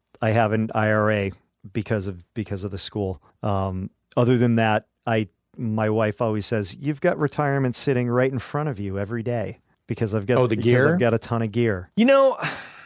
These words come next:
Speaker 2: I, I'd li-, I, I, I don't want to be a naysayer, but, you know, I kind of, I sold some gear recently, and I gotta tell you, man, the, the market's flooded.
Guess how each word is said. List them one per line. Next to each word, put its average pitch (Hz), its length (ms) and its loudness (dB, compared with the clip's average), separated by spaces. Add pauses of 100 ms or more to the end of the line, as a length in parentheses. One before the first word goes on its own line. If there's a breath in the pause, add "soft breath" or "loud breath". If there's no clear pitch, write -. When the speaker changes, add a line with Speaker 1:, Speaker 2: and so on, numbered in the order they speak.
(720 loud breath)
Speaker 2:
I, 165 200 0
I'd 196 180 2
li-, 226 80 0 (240)
I, - 100 -10 (180)
I, 170 200 0
I 165 100 2
don't 196 220 2
want 175 300 0
to 147 320 2 (380)
be 127 200 4
a 123 40 2
naysayer, 123 760 2
but, 104 300 0 (180)
you 139 220 0
know, 190 300 2
I 185 160 -6
kind 220 260 0
of, 113 260 -2 (380)
I 151 80 0
sold 185 340 2
some 147 180 2
gear 135 260 4
recently, 139 720 2 (160)
and 117 400 2 (380)
I 294 100 -2
gotta 214 220 4
tell 156 220 4
you, 123 80 4
man, 123 220 2
the, 120 240 -2
the 120 100 -2
market's 139 440 0
flooded. 131 520 0